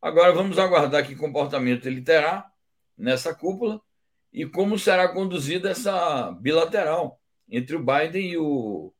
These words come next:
o Bolsonaro, que é, de fato, uma grande novidade no quadro político interamericano, porque é, parece que vai se desanuviando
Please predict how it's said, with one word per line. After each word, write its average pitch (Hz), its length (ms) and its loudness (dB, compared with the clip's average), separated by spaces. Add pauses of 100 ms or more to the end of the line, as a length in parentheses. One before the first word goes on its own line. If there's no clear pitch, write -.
(320)
o 101 100 -8
Bolsonaro, 160 560 2
que - 120 -2
é, 165 80 6
de 170 120 -4
fato, 147 300 -2
uma 170 140 -6
grande 170 440 0
novidade 147 760 -2 (420)
no 170 200 -6
quadro 151 420 2
político 160 720 -4 (540)
interamericano, 165 1080 2
porque 147 540 -4 (460)
é, 113 140 2
parece 151 480 2
que 147 60 -10
vai 160 140 4
se 151 300 -4
desanuviando 175 1400 -2